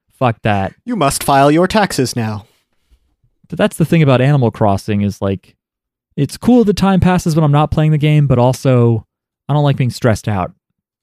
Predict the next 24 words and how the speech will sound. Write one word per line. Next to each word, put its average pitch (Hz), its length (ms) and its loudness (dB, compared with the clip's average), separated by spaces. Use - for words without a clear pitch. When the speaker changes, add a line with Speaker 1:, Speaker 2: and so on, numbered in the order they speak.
Speaker 1:
about - 260 -4
something 101 380 -4
I'm 104 140 -4
not 104 300 -4
<laughs> - 40 -20
playing. - 380 -8
And 110 100 0
then 107 80 0
all 104 80 2
your 104 100 0
villagers 113 360 0
are - 20 -2
like, 160 160 -2
"Where 415 140 2
have 415 120 -2
you 339 100 2
been? 302 520 0
We 381 60 2
had 403 100 0
to 349 80 -2
bury 381 400 2
three 359 280 0
friends." 349 640 -6
Speaker 2:
<laughs> - 140 -20